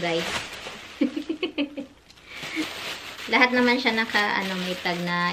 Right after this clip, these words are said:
eighty-six percent. Ayan. So, lahat siya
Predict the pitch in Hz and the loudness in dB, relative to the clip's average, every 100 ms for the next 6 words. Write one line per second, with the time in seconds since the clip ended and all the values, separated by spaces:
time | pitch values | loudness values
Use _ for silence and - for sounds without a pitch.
0 | - 185 196 185 - - - 202 202 196 | 0 -2 -4 -6 -10 -12 -6 -6 -4 -4
1 | 175 180 - - - - - - - - | -4 -4 -8 -12 -12 -12 -14 -18 -20 -10
2 | 170 156 151 170 - - - - - - | -4 -2 -2 -6 -10 -16 -18 -18 -20 -8
3 | 190 190 190 185 - - | -2 0 2 0 0 0